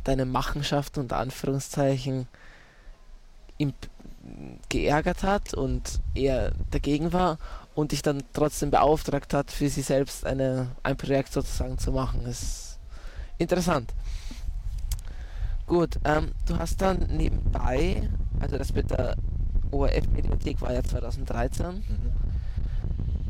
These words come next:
Speaker 1: Du hast ja nebenbei auch als Teilzeit-Webentwickler gejobbt.
Speaker 2: Ja, das war eigentlich direkt nach dem Zivildienst.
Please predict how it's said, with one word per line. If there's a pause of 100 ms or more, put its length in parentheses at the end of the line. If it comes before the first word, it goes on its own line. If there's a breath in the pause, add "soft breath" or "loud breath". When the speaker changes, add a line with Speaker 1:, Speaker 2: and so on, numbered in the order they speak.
(400)
Speaker 1:
Du
hast
ja
nebenbei
auch
als (220)
Teilzeit-Webentwickler (1120)
gejobbt. (320)
Speaker 2:
Ja,
das
war
eigentlich
direkt
nach
dem
Zivildienst.